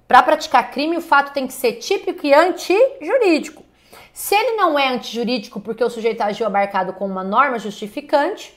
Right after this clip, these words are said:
o que aconteceu aqui? Eu vou afastar a ilicitude, tá bom? E você já sabe que eu não posso, se eu tiver o dever legal de enfrentar o perigo, eu não posso arguir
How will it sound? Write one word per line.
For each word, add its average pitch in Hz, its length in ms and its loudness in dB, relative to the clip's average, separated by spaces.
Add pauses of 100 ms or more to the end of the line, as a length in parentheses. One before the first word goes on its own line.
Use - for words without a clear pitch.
(260)
o - 40 -20
que 294 100 -4
aconteceu 262 320 -4
aqui? 359 340 -4 (480)
Eu 220 60 -12
vou 254 100 4
afastar - 760 2
a 208 120 0
ilicitude, 202 720 -8
tá 151 100 -20
bom? 220 480 2 (260)
E 269 100 -4
você 294 260 0
já 294 160 2
sabe 202 1500 -2 (220)
que - 80 -2
eu 220 80 0
não 285 240 -2
posso, 240 840 4 (180)
se - 120 -6
eu 226 40 0
tiver 220 260 0
o 311 40 4
dever 359 340 -2
legal 202 300 0
de 180 80 -6
enfrentar 185 340 -6
o 175 60 -4
perigo, 202 400 -4
eu 233 40 -4
não 302 120 -6
posso 247 640 4 (880)
arguir 262 1160 4